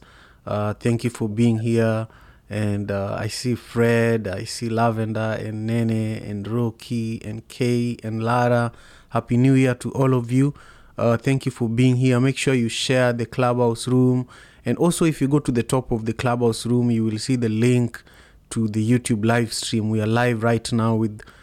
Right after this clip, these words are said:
uh, William Jackson, and, uh, you can join us there. Uh, thank you again, Brother Earth and, uh, Latina,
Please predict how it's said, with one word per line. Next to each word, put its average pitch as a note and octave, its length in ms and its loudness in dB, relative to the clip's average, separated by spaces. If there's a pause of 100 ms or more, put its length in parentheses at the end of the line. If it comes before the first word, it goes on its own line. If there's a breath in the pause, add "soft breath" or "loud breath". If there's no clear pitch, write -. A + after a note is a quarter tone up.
(180 loud breath)
uh, A2 180 0
William A2 400 2
Jackson, A2 720 -4 (320 soft breath)
and, A2 400 0
uh, G#2 140 0
you A2 160 2
can G#2+ 260 -2
join A#2+ 320 2
us G#2+ 220 -4
there. A2+ 420 0 (520 soft breath)
Uh, G#2+ 320 0
thank B2 340 -2
you B2 340 2
again, A#2 340 0
Brother G#2 320 -2
Earth A2+ 460 0
and, G#2 380 -2
uh, A2 160 -4
Latina, A2+ 580 -2